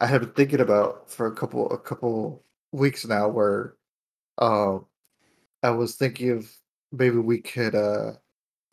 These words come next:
I, I, I also for the listeners, you know, to, to give us some feedback on our Instagram, Facebook, uh, all that stuff. Um,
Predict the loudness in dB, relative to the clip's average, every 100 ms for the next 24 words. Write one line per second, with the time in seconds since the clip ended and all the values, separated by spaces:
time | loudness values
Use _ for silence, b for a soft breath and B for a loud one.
0 | 4 6 8 8 8 6 4 0 2 2
1 | 2 0 -2 -4 -4 -4 -4 -4 -6 -6
2 | -4 -2 -2 -2 -6 -2 0 2 0 -2
3 | -2 -4 -6 -6 -4 -4 -4 -2 -4 -2
4 | -2 -2 -4 -18 _ _ _ _ _ -2
5 | 0 4 4 4 -2 4 6 6 2 -8
6 | _ _ 2 4 4 2